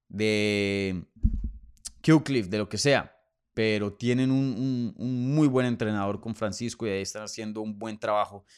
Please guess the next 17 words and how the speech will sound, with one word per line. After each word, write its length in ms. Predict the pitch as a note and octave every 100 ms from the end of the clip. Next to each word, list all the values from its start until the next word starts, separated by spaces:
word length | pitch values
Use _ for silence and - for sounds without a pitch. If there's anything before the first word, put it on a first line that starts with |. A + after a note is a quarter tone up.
| _
Claramente, 520 | - C3+ B2 A#2+ A2
si 100 | A2+
no 80 | G#2
lo 100 | G#2
estuvieran 320 | G#2+ - G#2
haciendo, 380 | G#2+ - A2 G#2+
no 240 | G#2+ A#2+ -
tuvieran 380 | B2+ A#2+ A#2+
un 180 | B2+ D3
campeón 640 | - D3 C3 - G#2+ C3
de 40 | B2+
U 140 | A#2+
F 100 | A2+ A2+
C 120 | A2+
bajo 280 | A2 A2 A2
su 100 | F2
techo. 300 | G#2 G2